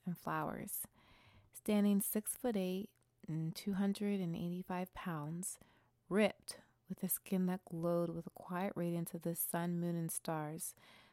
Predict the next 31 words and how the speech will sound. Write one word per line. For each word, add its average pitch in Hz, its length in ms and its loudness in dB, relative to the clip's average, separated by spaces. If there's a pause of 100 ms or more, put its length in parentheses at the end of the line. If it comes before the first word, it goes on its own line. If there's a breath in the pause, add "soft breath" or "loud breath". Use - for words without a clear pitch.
(120)
this 214 160 0
man 202 480 4
moved 175 340 0
warily. 165 600 -2 (440 soft breath)
He - 120 -12
carefully 220 560 0
picked - 300 -2
up 208 160 2
a 180 80 -2
tiny 190 400 0
crystal 185 400 -4
jar 170 280 -2
from 180 140 -2
the 175 60 0
cupboard, - 540 -8 (460 soft breath)
holding 202 240 4
it 226 120 2
gracefully 190 540 0
in 170 40 0
his 165 180 -4
large 160 280 -2
hands. 175 500 -6 (1000)
He 208 80 4
moved 208 440 6
slowly 214 840 0 (500 soft breath)
and 185 140 6
deliberately 170 600 0
along 160 280 0
the 156 80 -4
countertop, - 800 -6 (680)
selecting 196 600 -2